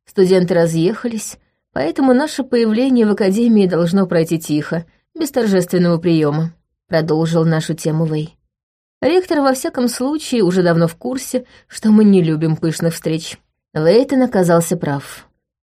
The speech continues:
На крыльце главного корпуса нас ожидали только ректор и профессор Калим. "Ваше Величество!" Приветствовали они нас поклонами. У меня же внутри все вновь запротестовало от необходимости подобных церемоний.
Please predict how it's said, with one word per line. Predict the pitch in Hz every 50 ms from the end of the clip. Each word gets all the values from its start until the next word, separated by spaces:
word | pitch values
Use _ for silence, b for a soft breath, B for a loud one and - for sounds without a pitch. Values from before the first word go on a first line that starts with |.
| _ _ _ _ _
На | 165 165
крыльце | 180 190 202 202 - 294 302
главного | 240 254 262 254 247 233 226 220 220
корпуса | 208 - - 220 247 285 - - 277 277 - - 262 254 b b b b -
нас | 202 240 254 269
ожидали | 247 220 233 220 208 247 254 247 240
только | 247 247 226 214 - - 180
ректор | 175 175 208 220 - - 233 214
и | - - 220
профессор | 208 208 196 185 180 180 170 - 175 170
Калим. | - 170 160 156 160 170 170 170 170 - _ _ _ _ _
"Ваше | 180 175 170 165 - - 185
Величество!" | 175 170 160 156 147 - - 190 - - 226 254 285 - _ _ _ _ _ _ _ _
Приветствовали | 175 165 165 165 180 185 185 185 - - 185 180 175 180
они | 175 - 165 170 170 185 190
нас | 185 175 170 165 -
поклонами. | - 170 170 - 175 170 185 208 214 214 208 220 214 - _ _ _ _ _ _ _
У | 170
меня | 185 196 190 226 262 269
же | 254 226
внутри | 214 214 208 - 220 220 269 294
все | 285 - - - 240 247 254 254
вновь | 233 226 220 214 220 247 269 254 240
запротестовало | 214 240 220 - 226 226 - 220 208 - - 190 180 170 175 202 233 233 202 170
от | 160 165 185
необходимости | 175 175 170 - 175 160 160 160 180 190 196 185 185 - 190
подобных | 180 - 170 170 175 180 170 175 175 170 -
церемоний. | - 190 175 170 165 170 165 170 180 185 170 165 -